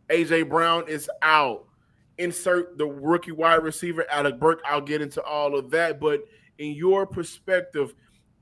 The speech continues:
is this now a division more than ever for the Houston Texans where you can maybe see some light at the end of the tunnel?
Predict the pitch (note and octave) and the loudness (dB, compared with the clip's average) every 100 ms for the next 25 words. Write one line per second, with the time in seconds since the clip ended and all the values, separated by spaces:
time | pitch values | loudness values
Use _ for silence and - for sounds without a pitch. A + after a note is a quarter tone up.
0 | _ F#3 E3+ C3+ D3 F#3 F3+ D3 D#3+ E3+ | _ 2 2 2 2 2 0 -4 0 2
1 | F#3 F3+ D#3+ C#3+ C#3 E3+ E3+ F3 D#3+ F3+ | 2 0 -2 -6 0 0 0 -2 2 2
2 | F3 E3 D3+ F3 F3 D#3+ F3 E3 C#3+ F#3 | 2 -2 2 2 0 -6 -8 -8 -10 -12
3 | E3 D3 - F#3 F3+ F#3+ F#3+ F3+ _ _ | -16 -18 -8 -6 -6 -6 -10 -12 _ _
4 | _ C#3 C#3+ D3+ C#3+ C3 C#3 D3 D#3 D#3+ | _ -6 -4 -6 -8 -6 -2 -2 -4 -8
5 | - D#3+ - D3+ C#3 C#3+ D#3+ D#3 D3 C#3+ | -8 -8 -6 -4 -2 2 2 2 -4 -6
6 | C#3+ D3 C#3 B2+ B2+ - A3+ A#3 A3+ A3 | -8 -6 -6 -6 -10 -4 0 4 2 0